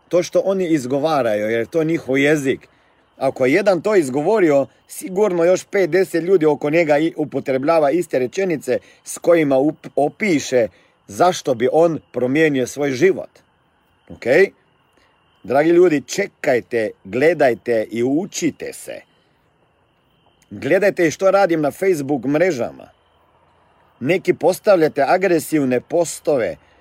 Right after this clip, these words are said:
„Imamo seminar, ako hoćeš dobro zaraditi, e, putovati i ne znam šta, dođi na seminar.” Da li ste vidjeli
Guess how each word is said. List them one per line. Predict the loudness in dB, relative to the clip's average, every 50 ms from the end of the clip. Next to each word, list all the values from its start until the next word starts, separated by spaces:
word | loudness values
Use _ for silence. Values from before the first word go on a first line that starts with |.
| _ _ _
„Imamo | -4 -2 0 2 2 2 0 -2
seminar, | -2 -2 -2 0 0 0 0 2 2 2 2 2 2
ako | 0 -2 -2 -4 0
hoćeš | 0 0 0 2 -2 -4 -4 -4 -10 _ _ _ _
dobro | 2 2 2 4 4 2 2
zaraditi, | 4 2 2 4 4 4 4 2 0 -2 -2 -2 -2 -2 -2 -2 -6 _ _ _ _ -6
e, | -6 -6
putovati | -2 -4 -6 -6 -4 -2 -2 2 2 2 2 0 -2 -2 0 2 0 0 -2 -8 _ _ _
i | -8 -2
ne | 0 2 2
znam | 2 2 -2 -2
šta, | 0 2 4 6 6 4 4
dođi | 2 2 2 2 2 0 -2 -2
na | -4 -4
seminar.” | -4 -6 -6 -6 -6 -8 -10 -12 -16 -18 _ _ _ _ _ _
Da | -2 2 2 2
li | 2 0 -4
ste | -6 -2 0 0 0
vidjeli | 2 0 -2 0 0 0 0 0 0 -4 -4 -8